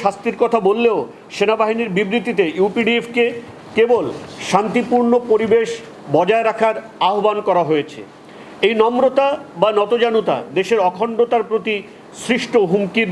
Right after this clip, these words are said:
ব্যাপারে অবহেলা মাত্র। ভারতের ইন্ধন সীমান্তবর্তী ষড়যন্ত্র, প্রক্সি লড়াই, মিথ্যা প্রোপাগান্ডার সমন্বয়ে পাহাড়ে হাইব্রিড ওয়ারফেয়ার চলছে। খাগড়াছড়ির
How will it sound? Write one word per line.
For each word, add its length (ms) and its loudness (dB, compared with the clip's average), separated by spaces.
ব্যাপারে 340 2
অবহেলা 420 2
মাত্র। 280 -4
ভারতের 500 2
ইন্ধন 380 2
সীমান্তবর্তী 680 2
ষড়যন্ত্র, 520 0
প্রক্সি 380 2
লড়াই, 400 2
মিথ্যা 320 0
প্রোপাগান্ডার 640 0
সমন্বয়ে 580 0
পাহাড়ে 300 2
হাইব্রিড 500 -2
ওয়ারফেয়ার 480 2
চলছে। 300 -2
খাগড়াছড়ির 600 2